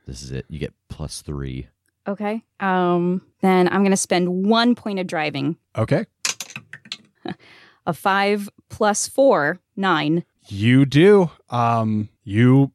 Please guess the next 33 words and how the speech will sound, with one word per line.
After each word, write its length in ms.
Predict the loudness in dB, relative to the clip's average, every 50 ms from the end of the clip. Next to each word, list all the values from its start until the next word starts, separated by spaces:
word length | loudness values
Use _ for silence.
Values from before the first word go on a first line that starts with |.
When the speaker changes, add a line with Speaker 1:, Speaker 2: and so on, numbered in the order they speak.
| _ _ -6
Speaker 3:
pull 200 | -2 0 2 2
up 140 | 2 2
on 160 | 2 2 4 4
her 160 | 4 2 2
flank 560 | 0 -2 0 2 4 4 4 2 0 -6 -14 -8 -4
and 260 | -2 0 0 0 0
manage 400 | 0 0 0 0 -2 -2 -4 -4
to 340 | -2 0 2 2 2 0 -2 -6 _ _ -10
rout 380 | -4 0 2 2 2 2 0
her, 300 | -4 -4 -2 -2 -2 -4 -6
manage 320 | -4 -2 0 0 -2 -2 0
to 120 | 0 0
de-incentivize 1120 | 0 0 0 2 4 4 4 4 2 -2 0 0 2 2 2 2 2 2 2 2 0 0 0
her 140 | 0 0 0
from 180 | 0 -2 -2
continuing 560 | 0 -2 -2 0 0 0 2 2 2 2 2 2
on 120 | 2 0
the 60 | 0
course 360 | 0 -2 -2 0 0 -2 -2
that 120 | -4 -4 -2
she 160 | 2 2 2
was 180 | 4 4 4 4
on. 340 | 4 4 2 2 0 -2 -4 _ _ _ _ _ _ _ _ 0
Uh, 180 | 0 0 0 0
and 160 | -2 -4 -4
she 280 | -4 -4 -4 -2 -2 -2
pulls 400 | -4 -4 -4 -2 0 0 0 2
off 300 | 2 2 0 0 -4 -4
down 360 | -4 -2 0 2 2 2 2
an 160 | 0 0 0
adjacent 560 | 0 0 -2 -2 -2 -2 -2 0 -2 -4 -4
cul-de-sac 640 | -4 -2 -2 0 2 0 0 0 0 0 0 0 0
instead. 600 | -2 -2 -2 -4 -4 -2 0 2 2 0 -2 -6